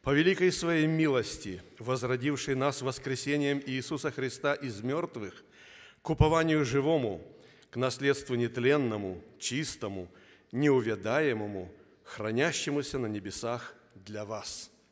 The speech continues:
Аминь». Мне очень приятно быть в таком большом представительном собрании детей Божьих города Одессы.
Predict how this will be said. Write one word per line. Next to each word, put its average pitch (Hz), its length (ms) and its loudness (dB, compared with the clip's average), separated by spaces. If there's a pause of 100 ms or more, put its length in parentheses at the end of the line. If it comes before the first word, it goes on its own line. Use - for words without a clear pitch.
(220)
Аминь». 104 600 -6 (1120)
Мне 151 140 -2
очень 185 180 0
приятно 185 460 4
быть 151 200 -4
в - 60 -14
таком 143 320 -4
большом 139 400 -4
представительном 131 680 -8
собрании 131 680 -2 (380)
детей 139 340 -4
Божьих 127 520 -2 (340)
города 127 400 -2
Одессы. 120 540 -2